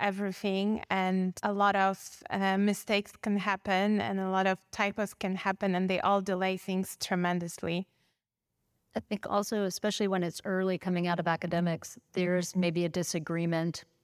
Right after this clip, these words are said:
Speaker 2: a willful disagreement on the both sides about how valuable the I P is. And they can be vastly different. And everybody you talk to will say, "Well, this is industry standard." Well, how can they both be industry standard? They're ten times different from each other.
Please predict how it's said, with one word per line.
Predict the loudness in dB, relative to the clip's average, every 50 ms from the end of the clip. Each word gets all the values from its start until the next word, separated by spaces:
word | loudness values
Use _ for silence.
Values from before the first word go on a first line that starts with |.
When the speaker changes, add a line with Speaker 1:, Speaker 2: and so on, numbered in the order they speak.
| _ _ _ _ -8 -4
Speaker 2:
a | -2 -2
willful | 0 0 0 -2 -2 -2 -2 0
disagreement | 0 0 -2 -2 -2 -2 -2 0 0 0 0 0 0 0
on | 0 0 0
the | -2 -2 -4 -2 0
both | 0 0 0
sides | 0 2 2 2 2 0 -2 -2
about | -2 0 0 0 2
how | 2 0 2
valuable | 4 4 4 4 4 2 2 0
the | 2 2 2
I | 2 2
P | 0 -2 -2 -2 -2
is. | -4 -6 -8 -12 _ _ _ _ _ _ _ _ _ _ _ _ _ _ -4
And | -2 0 0
they | 0
can | 0 0 0
be | 0 2
vastly | 2 4 2 2 0 -2 -2 -2 0
different. | 0 0 0 0 -2 -2 -4 -8 -6
And | -4 -4 -4 -2 -2
everybody | -2 0 2 2 2 2 2 2
you | 2 0
talk | 0 2 0 0 0 0
to | -2 -2 0
will | 0 0
say, | 0 2 0 0 2
"Well, | 0 -2
this | 0 0 0 0 0
is | 0 0
industry | 0 0 0 0 0 -2 -2 -4 -4
standard." | -4 0 0 0 2 2 0 -2 -4 -4 -8 _ _ _ -6
Well, | -4 -2 -2 -2
how | -2 -2 -2 -2
can | 0 0 0
they | 2 2
both | 2 0 0 0 0
be | -2 -2 0
industry | 0 0 0 -2 0 0 -2 -2
standard? | 0 0 0 0 2 0 0 0
They're | 0 -2
ten | -4 -4 -4 -2 0 0
times | 0 0 0 0 0 -2 -2
different | -4 -4 -4 -2 -2 -4 -4
from | -4 -4 -4
each | -2 -2 -2
other. | -4 -4 -4